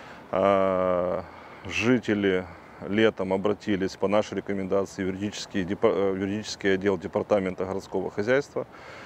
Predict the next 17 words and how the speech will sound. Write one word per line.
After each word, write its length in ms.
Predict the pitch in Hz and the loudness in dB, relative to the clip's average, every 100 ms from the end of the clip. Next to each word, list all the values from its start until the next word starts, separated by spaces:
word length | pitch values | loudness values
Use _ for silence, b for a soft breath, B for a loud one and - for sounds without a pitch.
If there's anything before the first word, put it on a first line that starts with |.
| B B | B B
Э, 680 | 92 92 92 95 92 92 95 | 0 2 2 2 0 0 -2
им 280 | 110 120 101 | 0 0 2
был 300 | 104 104 95 | 4 4 4
предоставлен 680 | 92 98 101 - 98 92 92 | -2 -4 -2 4 4 2 -4
список 440 | - 110 - 90 | -2 -4 -2 -4
документов, 560 | 95 - 120 147 151 131 - | -4 -2 0 0 -2 -6 -8
необходимых, 840 | 113 117 117 - 117 110 113 110 104 B B B B B | -2 0 0 0 -2 0 0 0 -2 B B B B B
э, 480 | 95 95 98 98 98 | 2 4 4 4 2
для 600 | 92 107 110 107 104 98 92 B - | 0 4 6 8 6 2 -4 B -6
получения, 760 | 104 101 - 127 127 113 101 98 - B B | -2 -2 0 0 2 2 0 -4 -12 B B
э, 1300 | 90 98 95 95 90 90 90 87 87 90 87 71 73 | -6 -2 -2 0 -2 -2 -2 -4 -4 -4 -4 -6 0
так 160 | 104 - | 0 2
называемого 720 | 104 104 107 107 101 95 90 - B B B | 2 6 6 4 2 -2 -2 -8 B B B
жилья 380 | 98 104 120 | 0 6 6
в 60 | 113 | 6
манёвренном 500 | 98 104 110 98 92 | 2 0 0 0 -4
фонде. 440 | 92 92 90 85 | -6 -6 -6 -8